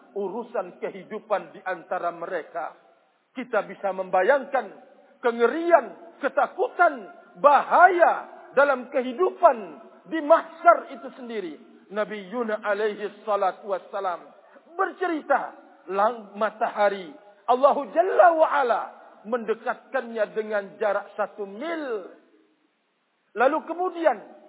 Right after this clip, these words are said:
Nabi Yuna alaihi salatu wassalam menceritakan, karena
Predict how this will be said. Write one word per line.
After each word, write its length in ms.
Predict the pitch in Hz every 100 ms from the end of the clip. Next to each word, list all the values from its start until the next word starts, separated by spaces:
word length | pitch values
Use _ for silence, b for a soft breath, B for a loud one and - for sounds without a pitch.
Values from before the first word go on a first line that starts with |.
| -
Nabi 400 | 175 185 202 185
Yuna 320 | 196 247 226
alaihi 380 | 185 190 220 208 - -
salatu 480 | 202 196 - 190 180
wassalam 720 | - - 180 170 156 139 - _ _ _ _ -
menceritakan, 960 | 294 302 311 320 453 453 294 233 170 123 _ _ _ _ -
karena 560 | 285 254 247 220 170